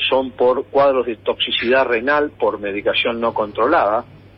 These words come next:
eh, porque hay impacto significativo en lo que tiene que ver con,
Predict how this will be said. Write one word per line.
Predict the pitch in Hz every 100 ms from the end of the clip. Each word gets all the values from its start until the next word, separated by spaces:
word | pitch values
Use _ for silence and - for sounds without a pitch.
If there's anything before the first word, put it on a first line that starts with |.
| - - - - - -
eh, | 127 123 120 -
porque | 127 123 139 143
hay | 165 165
impacto | - 131 120 - 175 - - 120
significativo | - 120 117 113 120 110 113 127 151 156
en | 131
lo | 110
que | 107
tiene | 104 123 123
que | 110
ver | 117 131 127
con, | - 120 127